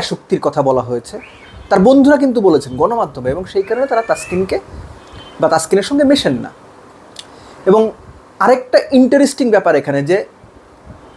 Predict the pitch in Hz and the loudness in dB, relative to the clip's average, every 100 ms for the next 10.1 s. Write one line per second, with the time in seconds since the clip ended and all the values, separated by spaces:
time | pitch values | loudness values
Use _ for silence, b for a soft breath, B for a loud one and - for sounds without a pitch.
0 | - - - - 190 190 - 254 262 254 | -20 -20 -18 -4 -2 -2 -4 2 4 4
1 | 185 185 185 262 277 - 190 196 202 214 | 2 2 0 0 0 4 4 2 -6 -6
2 | - 165 165 180 185 180 190 247 254 226 | -2 0 0 0 0 0 -2 -4 -8 -4
3 | 208 214 196 - - 170 - - 185 175 | 0 2 2 -2 -6 -6 -4 0 2 2
4 | 170 170 160 156 151 B B B 160 170 | 2 2 2 0 -2 B B B -6 -4
5 | 147 185 190 - 190 170 147 131 120 - | 0 -2 -2 0 0 0 -2 -2 -4 -6
6 | - - - - - _ - B - 208 | -18 -20 -20 -20 -20 _ -20 B -2 -2
7 | 202 196 - - 294 - 226 202 202 226 | 0 -4 -2 0 0 2 2 2 -2 -4
8 | _ - 202 185 160 208 214 - 226 226 | _ -2 2 2 4 2 2 2 2 2
9 | - 190 208 160 143 143 214 220 170 180 | -2 0 2 2 0 -4 -6 -2 0 0
10 | 220 | -2